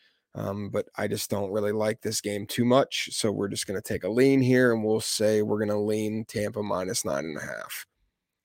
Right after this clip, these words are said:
All right. Interesting game here.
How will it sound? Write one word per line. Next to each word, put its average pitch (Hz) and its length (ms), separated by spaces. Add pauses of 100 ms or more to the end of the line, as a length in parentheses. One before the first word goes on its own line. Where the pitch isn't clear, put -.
(480)
All 117 100
right. 123 140 (1400)
Interesting 135 380
game 120 260
here. 95 220